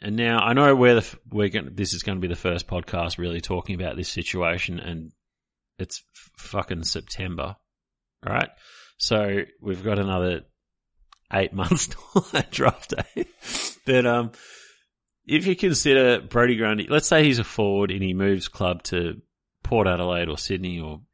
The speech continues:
whoever, it doesn't really matter. He'd be the standalone ruckman.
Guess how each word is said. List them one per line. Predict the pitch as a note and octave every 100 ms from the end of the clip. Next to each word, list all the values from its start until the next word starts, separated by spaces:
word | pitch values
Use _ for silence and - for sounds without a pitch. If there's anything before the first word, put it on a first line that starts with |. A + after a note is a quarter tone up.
| -
whoever, | C3 A2+ F2+ C#2+ -
it | G2
doesn't | B2 G#2 D2+
really | F2 D2+
matter. | E2 F#2 E2+
He'd | D#2 F2
be | F#2
the | F#2
standalone | F2+ A#2 G2 E2 D#2+ E2
ruckman. | F2+ G2 - D#2+